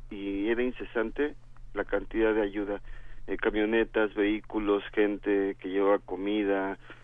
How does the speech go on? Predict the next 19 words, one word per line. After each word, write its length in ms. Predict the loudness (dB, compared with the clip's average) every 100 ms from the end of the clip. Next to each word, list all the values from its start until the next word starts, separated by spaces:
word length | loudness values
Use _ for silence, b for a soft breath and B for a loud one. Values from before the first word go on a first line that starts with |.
| B
llevaba 720 | 2 6 6 6 2 0 -4 -4
cubetas, 500 | -2 4 4 6 -2 0
porque 240 | -8 0 2
era 100 | 2
lo 100 | 0
que 120 | -6
se 80 | -8
pedía 280 | -2 2 2
ayer, 220 | 2 -2
cubetas, 540 | 0 2 2 2 -2
hielos, 440 | 2 2 4 2 -2 -6
este, 180 | -6 -6
gasolina, 840 | -8 -6 -4 -4 -2 0 0 0 -4
etcétera, 580 | -6 -2 0 2 0 B B B B B
para 160 | 2 2
poder 260 | 4 4 4
rescatar 400 | 2 -2 2 2
a 100 | 4
la, 180 | 0